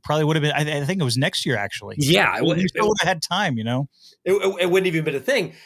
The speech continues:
Speaker 2: but that changed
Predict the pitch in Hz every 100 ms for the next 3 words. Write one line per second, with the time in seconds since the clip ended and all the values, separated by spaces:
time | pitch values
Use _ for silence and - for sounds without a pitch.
0 | - _ 175 165 123 147 147 165 160 -
1 | - _ _ _ _ _ _ - 165 160
2 | 151 123 -